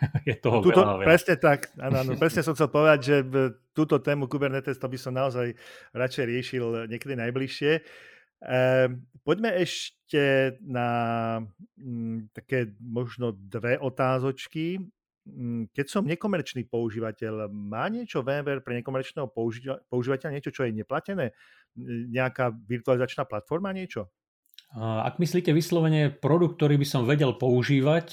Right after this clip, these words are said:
Speaker 1: e, tak takto z hlavy ma teraz napadá, e, z-, v podstate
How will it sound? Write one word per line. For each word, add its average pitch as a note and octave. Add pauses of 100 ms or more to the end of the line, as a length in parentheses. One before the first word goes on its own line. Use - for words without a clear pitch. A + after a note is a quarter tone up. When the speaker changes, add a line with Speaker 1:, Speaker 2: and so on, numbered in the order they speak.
(120)
Speaker 1:
e, B2
tak -
takto C#3
z G2+
hlavy C3
ma C#3
teraz C3
napadá, B2+
e, G#2+ (380)
z-, -
v -
podstate -